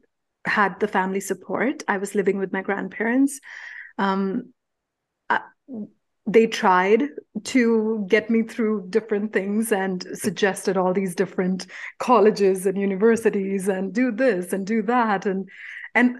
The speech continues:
I think deep inside, I was never able to vocalize it as to what I wanna do,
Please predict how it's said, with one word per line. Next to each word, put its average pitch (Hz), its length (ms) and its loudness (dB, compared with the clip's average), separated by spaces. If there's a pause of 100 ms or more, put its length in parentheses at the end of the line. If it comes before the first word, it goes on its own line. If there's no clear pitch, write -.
(100)
I 233 80 2
think 330 240 4
deep 208 220 -2
inside, 202 500 2
I 196 120 2
was 233 120 0
never 233 220 2
able 240 240 0
to 240 100 -4
vocalize 214 540 0
it 285 120 0
as 262 120 0
to 269 100 -2
what 240 160 2
I 247 80 4
wanna 254 280 4
do, 311 340 -2